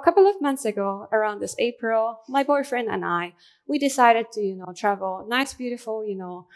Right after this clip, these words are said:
uh, Swedish countryside. Um, and in the end of our vacation, on the last day, we decided to, you know, discover,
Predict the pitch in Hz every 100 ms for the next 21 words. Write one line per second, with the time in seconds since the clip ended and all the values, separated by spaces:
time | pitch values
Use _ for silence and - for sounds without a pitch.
0 | - - 190 185 180 - 262 254 254 226
1 | 220 220 214 - 180 175 180 _ - 185
2 | 180 180 _ - 226 226 - _ _ _
3 | _ _ _ - 240 240 240 254 254 254
4 | - 208 202 190 196 262 254 262 254 254
5 | 196 196 190 208 208 - 208 214 _ -
6 | _ 302 294 277 262 254 247 247 214 196
7 | 190 180 190 - 180 185 180 180